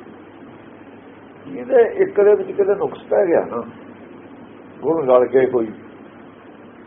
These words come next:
ਇੱਕ ਅੱਧਾ ਦੋ ਚਾਰ ਗੁਣ ਗਲ ਗਏ, ਹਰ ਵਿਸਰ ਤੇਰੇ ਗੁਣ ਗਲਿਆ, ਉਹਨੂੰ ਦੁਬਾਰਾ ਗੁਣ ਜਿਹੜੇ ਨੇ, ਇੱਥੇ ਧਾਰਨ ਕਰਨ ਵਾਸਤੇ, ਠੀਕ ਕਰਨ ਵਾਸਤੇ,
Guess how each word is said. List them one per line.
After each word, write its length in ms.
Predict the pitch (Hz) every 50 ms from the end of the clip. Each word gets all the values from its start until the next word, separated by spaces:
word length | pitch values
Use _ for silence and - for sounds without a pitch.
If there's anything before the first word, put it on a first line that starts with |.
| - - - - - - - - - - - - - - -
ਇੱਕ 200 | 139 - - 151
ਅੱਧਾ 260 | 139 139 151 156 147
ਦੋ 200 | 139 127 123 123
ਚਾਰ 260 | 123 131 123 120 120
ਗੁਣ 200 | 117 120 123 123
ਗਲ 260 | 120 110 107 107 107
ਗਏ, 260 | 104 - 117 110 95 - - - - - - - - - - - 123
ਹਰ 100 | 127 131
ਵਿਸਰ 360 | 120 123 123 123 127 127 127
ਤੇਰੇ 280 | 123 127 127 127 127 123
ਗੁਣ 220 | 113 117 113 113
ਗਲਿਆ, 320 | 110 104 101 101 98 85 - - - - - - - - - - - -
ਉਹਨੂੰ 240 | - - - 247 -
ਦੁਬਾਰਾ 480 | - 156 131 143 147 160 170 185 196 190
ਗੁਣ 260 | 190 190 190 185 175
ਜਿਹੜੇ 300 | 175 180 180 190 202 196
ਨੇ, 100 | - 170 160
ਇੱਥੇ 180 | 147 - 160 170
ਧਾਰਨ 340 | 165 - 170 160 139 - 117
ਕਰਨ 220 | 113 127 131 123 127
ਵਾਸਤੇ, 480 | 127 123 117 110 104 - - 107 110
ਠੀਕ 300 | 123 117 - 135 147 139 -
ਕਰਨ 200 | 143 139 127 123
ਵਾਸਤੇ, 440 | 117 101 98 92 - - - -